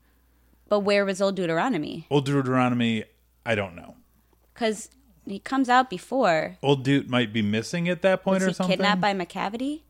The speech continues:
Speaker 2: No.
Speaker 1: <sighs> Okay.
Speaker 2: Yeah. So anyway, um,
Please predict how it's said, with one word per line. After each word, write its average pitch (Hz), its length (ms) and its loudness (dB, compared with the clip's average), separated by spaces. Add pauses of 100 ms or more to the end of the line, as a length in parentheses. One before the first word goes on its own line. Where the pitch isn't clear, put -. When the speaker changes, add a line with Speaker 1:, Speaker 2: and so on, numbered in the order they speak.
(180)
Speaker 2:
No. 117 380 -2 (480)
Speaker 1:
<sighs> - 20 -12 (800)
Okay. 170 160 -2
Speaker 2:
Yeah. 98 180 2
So - 220 2
anyway, 139 540 4 (500)
um, 113 360 2